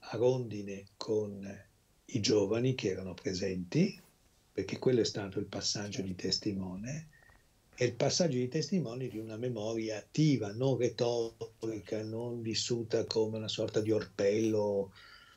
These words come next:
Speaker 1: di una
Speaker 2: Chiaro.
Speaker 1: ricorrenza comunque annuale della quale non si può fare a meno.
Speaker 2: Certo.
Speaker 1: E allora la civiltà e la democrazia di un paese si misura sul livello di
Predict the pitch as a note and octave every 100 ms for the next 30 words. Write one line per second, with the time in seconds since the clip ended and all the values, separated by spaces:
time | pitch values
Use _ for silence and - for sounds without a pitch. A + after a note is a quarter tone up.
0 | - B2 A#2 G#2+ A2 A2+ G2+ A2 A#2 G#2+
1 | - G#2 A2+ A2 A2+ - A2 A2 G#2+ G#2
2 | B2 A#2+ A#2 G2 G2+ G#2 - A2 G#2+ G#2
3 | - G#2 G2 G2+ G2+ F#2+ F2+ E2+ - -
4 | - - - _ - - - _ - D3
5 | C#3+ F#3+ C3+ A2 A2+ D#3+ - - C3 C3+
6 | D3+ - C3+ D#3+ B2+ A2+ A#2 B2 A#2+ C3+
7 | C3 C3 - A#2+ - C#3 D3 C#3+ B2 A2
8 | A2 A#2 B2 B2 - _ _ _ _ _
9 | _ - - B2+ C3 C#3 A2+ G#2+ G#2+ A2
10 | A2 - B2 A#2+ B2 A2 G#2 G#2+ G#2 G2+
11 | - _ _ _ _ A2+ G#2 A#2 A2+